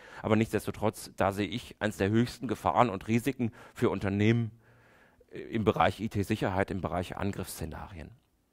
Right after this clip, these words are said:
So, dann habe ich noch ein großes Thema, wo ich eigentlich in jedem Vortrag, äh, drauf angesprochen werde, nämlich das Thema WhatsApp. Ich denke, Sie kennen es auch selbst, fast jeder hat das. In der Familie ist es ein tolles Kommunikationsmittel.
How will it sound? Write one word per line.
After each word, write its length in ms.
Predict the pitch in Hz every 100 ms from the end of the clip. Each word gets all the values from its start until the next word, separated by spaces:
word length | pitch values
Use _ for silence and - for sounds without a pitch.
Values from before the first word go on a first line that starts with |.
| _ _ _ _ _ _ _ - - - -
So, 300 | - 98 - -
dann 100 | 120
habe 120 | 131
ich 40 | 127
noch 120 | 123
ein 80 | 127
großes 480 | 107 127 135 147 -
Thema, 440 | 127 127 117 87 - -
wo 140 | - 113
ich 260 | - -
eigentlich 280 | - 113 -
in 80 | 110
jedem 260 | 101 131 123
Vortrag, 560 | 117 117 110 113 -
äh, 380 | - - 98 92
drauf 200 | 101 104
angesprochen 520 | - 113 - 98 101
werde, 200 | 92 90
nämlich 180 | 92 92
das 120 | 80
Thema 240 | - - 76
WhatsApp. 360 | - - - - _ _ _ _ _ - _ -
Ich 80 |
denke, 180 | - 101
Sie 80 | -
kennen 220 | - 117
es 80 | 101
auch 80 | -
selbst, 420 | 127 131 - - -
fast 320 | - 110 -
jeder 240 | 117 101
hat 140 | 160 156
das. 340 | 139 - - - - - -
In 100 | 123
der 80 |
Familie 320 | 107 104 120 113
ist 100 | 98
es 100 | 92
ein 80 |
tolles 300 | - 139 135
Kommunikationsmittel. 1040 | - 110 98 87 - 170 160 135 135 135